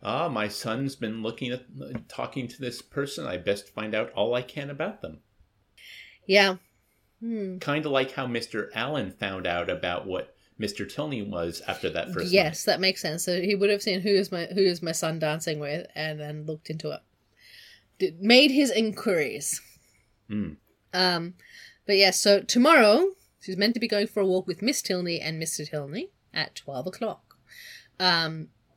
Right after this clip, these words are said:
Speaker 2: and she didn't get a chance to really talk to Isabella, and Thorpe was a horse's ass.
Speaker 1: Yeah, although it seemed that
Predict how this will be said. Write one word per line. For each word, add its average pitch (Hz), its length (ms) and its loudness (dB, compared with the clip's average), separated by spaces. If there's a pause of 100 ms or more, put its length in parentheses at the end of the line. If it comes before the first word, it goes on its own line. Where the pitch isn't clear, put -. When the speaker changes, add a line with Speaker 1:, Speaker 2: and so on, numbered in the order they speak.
(160)
Speaker 2:
and 214 140 2
she 208 120 -2
didn't 214 180 0
get 196 100 8
a 190 60 4
chance 185 280 0
to 170 80 -8
really 170 180 -2
talk 180 220 -4
to 180 60 -2
Isabella, 156 500 -2
and 190 140 -2
Thorpe 370 300 2
was 262 220 0 (360)
a 269 80 4
horse's 330 400 4
ass. 339 460 0 (460)
Speaker 1:
Yeah, 196 260 2
although 170 420 2
it 147 200 -6
seemed 185 460 -6
that 151 180 0